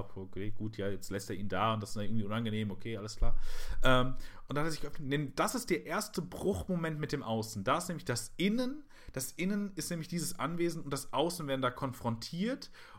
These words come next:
und nämlich im Außen geht das nicht, denn danach wird ja das, das Flaschenspiel gespielt und dann wird ja zu Axel gesagt, ja, alles klar, du mimst jetzt den Idioten draußen, was du gerade schon gesagt hast. Da weigert er sich ja,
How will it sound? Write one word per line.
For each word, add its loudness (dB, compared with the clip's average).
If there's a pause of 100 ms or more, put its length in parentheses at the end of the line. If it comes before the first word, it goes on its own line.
und 0
nämlich -2
im 0
Außen 0
geht -2
das -2
nicht, 2
denn 2
danach 2
wird -2
ja 2
das, -2 (960)
das 2
Flaschenspiel 0
gespielt -2
und -4
dann 0
wird 0
ja 2
zu -2
Axel -2
gesagt, 12
ja, 8
alles 6
klar, 8
du 6 (240)
mimst 2
jetzt 6
den 12 (120)
Idioten 10
draußen, 2
was 6
du 6
gerade 10
schon 8
gesagt -4
hast. 2
Da 10
weigert 12
er 12
sich 12
ja, 8